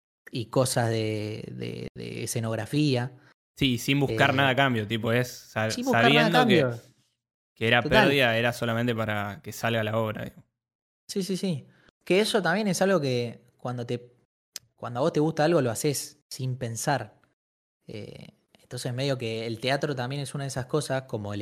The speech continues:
Speaker 1: stream, por las cuales yo puse guita y me chupa un huevo si
Speaker 2: Exacto.
Speaker 1: vuelve, ¿entendés? Son las cosas que me motivan. Entonces el teatro es una de esas cosas.
Speaker 2: Las cosas que
Speaker 1: Que
Speaker 2: uno hace
Speaker 1: para
Speaker 2: por
Speaker 1: que
Speaker 2: amor, básicamente.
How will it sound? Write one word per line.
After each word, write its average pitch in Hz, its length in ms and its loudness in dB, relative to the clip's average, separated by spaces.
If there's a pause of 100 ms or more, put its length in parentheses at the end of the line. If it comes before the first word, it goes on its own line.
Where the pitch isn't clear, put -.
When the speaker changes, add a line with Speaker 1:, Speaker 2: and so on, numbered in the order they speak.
Speaker 1:
stream, 147 460 -2 (460)
por 113 140 -4
las 104 140 -6
cuales 131 340 2
yo 131 200 2
puse 135 260 -2
guita 143 460 -2
y 127 100 -8
me 110 100 -10
chupa 139 220 -8
un 123 100 -6
huevo 135 220 2
si - 80 -4
Speaker 2:
Exacto. 117 220 2
Speaker 1:
vuelve, 107 140 -2
¿entendés? 117 580 -10 (440)
Son 156 240 -4
las 147 120 0
cosas 165 260 0
que 123 120 -4
me 117 120 -6
motivan. 117 580 -2 (600)
Entonces 123 260 -8
el 117 140 -6
teatro 135 320 0
es 131 140 -6
una 131 160 -4
de 120 40 -6
esas 117 220 -10
cosas. - 500 -10 (200)
Speaker 2:
Las 135 160 -2
cosas 196 160 -4
que 156 80 -4
Speaker 1:
Que - 40 -2
Speaker 2:
uno 151 120 0
hace 110 100 2
Speaker 1:
para 110 100 0
Speaker 2:
por 113 100 0
Speaker 1:
que 110 40 0
Speaker 2:
amor, 120 260 2
básicamente. 107 560 -6